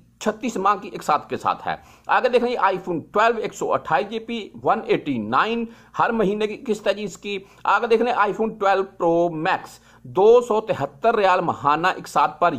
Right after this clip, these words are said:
ये भी मौजूद है। ये तीन माह, तीन साल यानी कि छत्तीस माह की एक साथ होंगी। तो वीडियो शुरू करते हैं जी आज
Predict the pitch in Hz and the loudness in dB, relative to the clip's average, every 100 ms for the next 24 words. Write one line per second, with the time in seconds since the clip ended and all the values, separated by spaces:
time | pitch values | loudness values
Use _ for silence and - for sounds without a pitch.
0 | 110 190 202 233 220 233 208 190 226 226 | -2 -2 0 0 0 -2 0 2 2 0
1 | - - - 190 - 240 254 233 226 170 | -6 -18 -4 -4 -2 -6 -4 2 0 0
2 | 226 240 220 214 202 165 175 196 214 247 | -4 -2 2 2 2 -2 -2 -4 -6 -4
3 | 190 185 180 160 135 117 120 101 92 - | 0 0 -2 -4 -2 -2 -4 -6 -10 -16
4 | - - 180 196 254 277 277 262 269 262 | -20 -6 -4 -2 -2 -2 0 0 0 -2
5 | 254 - 202 | -2 2 0